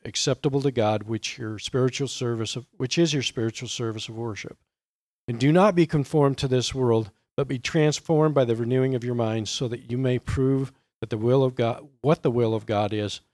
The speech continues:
that is good and acceptable and perfect." So this is the hope that we're talking about in Ephesians four one through six.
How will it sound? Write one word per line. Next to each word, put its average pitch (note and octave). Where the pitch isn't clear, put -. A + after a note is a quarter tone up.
that A#2
is A2
good C3+
and G#2+
acceptable A#2
and A2+
perfect." -
So E3+
this A3
is A3
the D#3+
hope F3
that D#3+
we're C#3
talking D3+
about C3
in A#2+
Ephesians B2+
four B2+
one A#2+
through A#2+
six. -